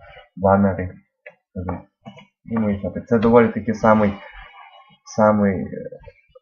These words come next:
так скажемо, популярніший проект по розкрутці ваших сайтів.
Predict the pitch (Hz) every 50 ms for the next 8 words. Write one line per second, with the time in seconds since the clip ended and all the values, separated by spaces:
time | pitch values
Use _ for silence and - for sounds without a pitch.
0 | _ _ - - - - - - - _ _ - - _ _ _ _ _ _ _
1 | - 95 95 90 101 98 98 95 92 - - - - 110 104 107 117 117 120 110
2 | 107 101 98 - - 107 101 - 110 110 127 127 - - - - 104 104 104 -
3 | - 120 117 - - 107 98 104 104 101 - 101 98 95 - 107 98 95 95 -
4 | - 78